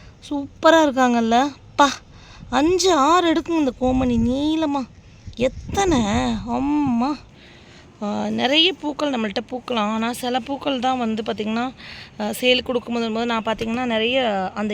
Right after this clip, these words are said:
இமேஜஸ் வந்து maybe சில இமேஜஸ் வந்து ஃப்ரீக்வெண்ட்டாக பழைய இமேஜஸே யூஸ் பண்ணுவேன். But ஸ்லீப்பிங் பியூட்டி நான் ரொம்ப நாள் தேடினேன். ரொம்ப அழகான அந்த, அந்த என்ன நான் நினைக்கிறேனோ அந்த மாதிரி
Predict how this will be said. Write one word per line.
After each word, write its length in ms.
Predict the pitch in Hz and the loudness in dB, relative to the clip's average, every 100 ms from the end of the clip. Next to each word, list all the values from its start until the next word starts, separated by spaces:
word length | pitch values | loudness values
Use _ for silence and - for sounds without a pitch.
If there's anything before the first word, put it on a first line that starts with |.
| 214 | -2
இமேஜஸ் 360 | 240 311 285 - | -2 -2 -2 -6
வந்து 220 | 214 214 214 | -6 -4 -2
maybe 240 | 202 226 | -2 -4
சில 520 | 233 226 214 220 214 208 - - - - | -2 0 2 4 2 -2 -14 -18 -18 -6
இமேஜஸ் 460 | 240 262 285 277 240 | 0 2 2 2 0
வந்து 160 | 226 269 | 0 -2
ஃப்ரீக்வெண்ட்டாக 920 | 254 254 254 247 247 262 277 285 277 - | -2 -4 0 0 2 2 4 2 -2 -4
பழைய 400 | 220 226 247 247 | 0 2 4 2
இமேஜஸே 440 | 247 247 240 247 247 | 2 2 0 0 0
யூஸ் 180 | 226 214 - | 0 -4 -4
பண்ணுவேன். 360 | 202 196 196 - - - - - | -2 -2 -6 -12 -20 -20 -16 -4
But 120 | 247 240 | -2 -2
ஸ்லீப்பிங் 320 | 285 320 349 277 | -2 0 2 2
பியூட்டி 220 | 247 269 | 2 0
நான் 120 | 240 214 | 0 0
ரொம்ப 140 | 220 | 0
நாள் 320 | 233 240 262 277 | 0 4 2 4
தேடினேன். 420 | 240 220 214 196 | 2 2 0 0
ரொம்ப 220 | 214 240 | -2 0
அழகான 500 | 233 220 208 240 254 | 0 0 -2 -2 -2
அந்த, 360 | 240 202 202 196 - - - - - | -4 -2 -2 -2 -8 -20 -20 -12 -6
அந்த 180 | 113 - | -2 -2
என்ன 300 | 240 277 311 | 0 2 2
நான் 200 | 269 226 | 2 2
நினைக்கிறேனோ 400 | 233 254 233 240 | 0 -2 0 0
அந்த 100 | 226 | 0
மாதிரி 280 | 226 233 | 0 0